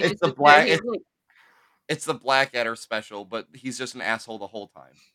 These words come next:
Speaker 1: Speaking of Blackadder, why didn't you tell me that Colin Firth was Shakespeare and he got punched in the face?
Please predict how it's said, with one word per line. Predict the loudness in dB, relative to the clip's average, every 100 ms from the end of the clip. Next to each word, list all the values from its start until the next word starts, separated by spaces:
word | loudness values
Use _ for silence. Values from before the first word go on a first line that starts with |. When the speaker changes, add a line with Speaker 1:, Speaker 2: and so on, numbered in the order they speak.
| _ _ _ _ _ _ -20
Speaker 1:
Speaking | -4 -2 0 -2
of | 0
Blackadder, | 0 0 0 -2 -2
why | -2 -4
didn't | -2 -4
you | -4 -6
tell | -4 -4
me | -2 -2
that | -4
Colin | -2 0 0 -2
Firth | -2 -2 -2
was | -8
Shakespeare | -4 -2 -2 -4 -8 -2 0 0
and |
he | 0
got | -2 -4
punched | -4 -4 -4
in | -8
the | -8
face? | 0 0 0 -4 -8